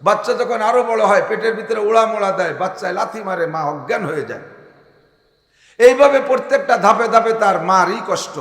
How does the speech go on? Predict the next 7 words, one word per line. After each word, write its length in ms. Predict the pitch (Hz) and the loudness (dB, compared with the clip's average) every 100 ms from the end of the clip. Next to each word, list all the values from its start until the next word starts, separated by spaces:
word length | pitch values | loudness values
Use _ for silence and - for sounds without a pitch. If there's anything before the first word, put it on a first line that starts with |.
| - - - - _ _ _ _ _ | -14 -16 -20 -20 _ _ _ _ _
এরপরে 420 | 226 262 226 240 | 4 4 6 2
ডেলিভারি 440 | 196 208 220 214 202 | 4 0 2 0 0
যন্ত্রণা 500 | 196 185 180 175 165 | -2 -4 -6 -6 -6
তো 440 | 165 147 - - | -4 -6 -6 -16
সর্বোচ্চ 500 | - 196 185 240 - | -2 -2 0 -6 -8
যন্ত্রণা 500 | 214 185 180 165 151 | -8 -6 -8 -8 -8
আছে। 240 | 139 - | -8 -12